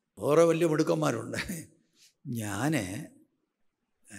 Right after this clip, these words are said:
ആരുടെ കയ്യിൽ നിന്നൊന്നും മേടിക്കത്തില്ല, ഞാൻ കൊടുത്തേ ഉള്ളൂ. നീ സുവിശേഷ വേലയ്ക്ക് ഇറങ്ങണ്ട. Praise the Lord.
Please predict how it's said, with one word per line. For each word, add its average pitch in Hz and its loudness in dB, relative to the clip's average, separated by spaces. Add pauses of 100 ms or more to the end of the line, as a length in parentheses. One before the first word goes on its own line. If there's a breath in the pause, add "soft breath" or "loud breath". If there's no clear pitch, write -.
(800)
ആരുടെ 185 6
കയ്യിൽ 226 12
നിന്നൊന്നും 220 4
മേടിക്കത്തില്ല, 180 6
ഞാൻ 131 -4
കൊടുത്തേ 175 4
ഉള്ളൂ. 101 -2 (480)
നീ 101 -8
സുവിശേഷ 147 4
വേലയ്ക്ക് 147 4
ഇറങ്ങണ്ട. 104 -2 (3750)
Praise 113 -4
the 110 -6
Lord. 117 -10